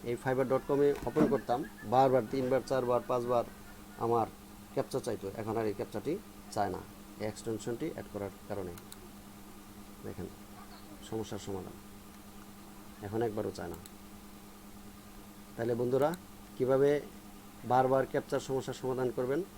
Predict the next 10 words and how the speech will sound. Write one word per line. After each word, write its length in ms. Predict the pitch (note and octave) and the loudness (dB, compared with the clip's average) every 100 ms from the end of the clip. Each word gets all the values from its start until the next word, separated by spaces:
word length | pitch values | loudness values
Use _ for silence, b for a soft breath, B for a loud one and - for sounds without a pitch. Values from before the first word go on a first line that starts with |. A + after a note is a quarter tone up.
| - - A#2+ | -14 -6 -2
দেখলেন 260 | A#2 C3+ | 2 4
তো 80 | C3+ C3+ | 6 4
ভিডিওটি। 360 | C#3 C#3 C3 F2+ - - - - | 4 4 2 -4 -4 -14 -14 -4
যদি 140 | A#2+ B2+ A#2 | 2 4 6
ভালো 160 | B2+ C3 | 6 8
লাগে 200 | C3 B2 A#2+ | 6 6 6
লাইক, 140 | A#2+ - | 4 2
কমেন্ট, 240 | A#2+ A#2 | 2 2
শেয়ার 180 | A#2 G#2 | -2 -4
করেন। 160 | G#2 | -4